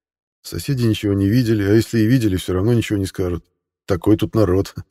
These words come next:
Не любят они стражу. "Эх, сама как думаешь, что здесь случилось?"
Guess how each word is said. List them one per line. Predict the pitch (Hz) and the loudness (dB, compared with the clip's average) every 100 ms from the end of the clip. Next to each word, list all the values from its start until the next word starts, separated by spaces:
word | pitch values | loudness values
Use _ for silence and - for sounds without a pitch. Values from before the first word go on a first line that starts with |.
| _ - - - _ _ - | _ -20 -20 -20 _ _ -10
Не | 92 95 | -4 0
любят | 87 101 104 85 | 2 2 2 0
они | 87 82 | -2 -2
стражу. | - 85 82 73 69 _ _ _ _ _ _ _ _ _ - - - - - - - | -4 -4 -2 -2 -6 _ _ _ _ _ _ _ _ _ -18 -14 -14 -12 -14 -14 -10
"Эх, | - 110 101 85 - - - | 0 2 2 -2 -6 -8 -2
сама | 127 147 113 | 4 4 4
как | 143 147 | 2 2
думаешь, | 110 98 82 73 | 2 2 2 0
что | - 123 | 0 0
здесь | 101 92 | 0 -4
случилось?" | - 85 80 67 - | -6 -6 -6 -8 -12